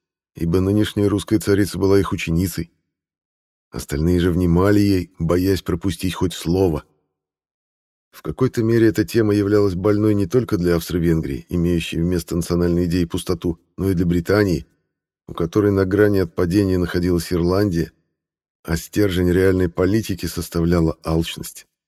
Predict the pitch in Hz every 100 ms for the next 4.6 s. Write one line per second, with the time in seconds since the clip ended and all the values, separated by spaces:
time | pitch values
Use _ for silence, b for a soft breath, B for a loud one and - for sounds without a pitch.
0 | _ _ _ _ _ _ _ _ _ _
1 | _ - 73 85 98 98 87 87 107 87
2 | - - _ - 92 92 90 95 - 104
3 | 92 90 104 95 95 90 87 85 95 85
4 | - 80 95 95 - 76